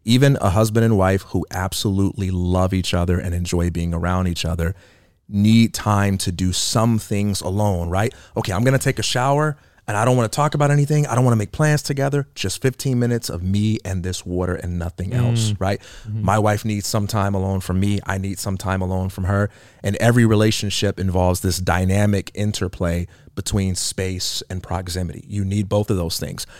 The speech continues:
Speaker 1: What makes each relationship different, however, is the degree of distance that's required.
Speaker 2: Yeah.
Speaker 1: The, the amount of distance I need from Josh in order to love him is different from the amount of distance I need from my wife,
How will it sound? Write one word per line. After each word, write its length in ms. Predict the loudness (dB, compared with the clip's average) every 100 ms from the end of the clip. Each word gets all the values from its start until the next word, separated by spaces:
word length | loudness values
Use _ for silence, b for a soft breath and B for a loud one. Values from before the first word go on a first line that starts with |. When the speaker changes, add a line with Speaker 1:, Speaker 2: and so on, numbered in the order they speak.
| B 2
Speaker 1:
What 160 | 4
makes 240 | 4 2 2
each 180 | 2
relationship 640 | 6 6 6 4 2 0 4
different, 360 | 2 4 0
however, 360 | 2 0 0 -2
is 180 | -4 -4
the 80 | -4
degree 420 | -4 0 2 2
of 180 | 2 -2
distance 460 | -4 -2 -4 -6
that's 300 | -4 -4 -4
required. 520 | -8 -2 0 0 0 -4
Speaker 2:
Yeah. 200 | -4 -6 b b b
Speaker 1:
The, 160 | -2 -2
the 140 | 0 2
amount 280 | 2 4 2
of 120 | 2
distance 420 | 0 2 0 -2 0
I 140 | 2
need 360 | 2 4 2 2
from 220 | 0 2
Josh 420 | 0 0 -2 -2
in 80 | 0
order 160 | 0 2
to 80 | 2
love 280 | 2 2
him 280 | 2 0 0 b b b
is 160 | -6 -2
different 340 | -2 0 -2
from 140 | -2
the 100 | 0 2
amount 220 | 2 0
of 100 | 0
distance 380 | -4 -2 -6 -4
I 120 | -4
need 260 | -4 -4 -4
from 160 | -4
my 140 | -4 -2
wife, 360 | 0 0 -2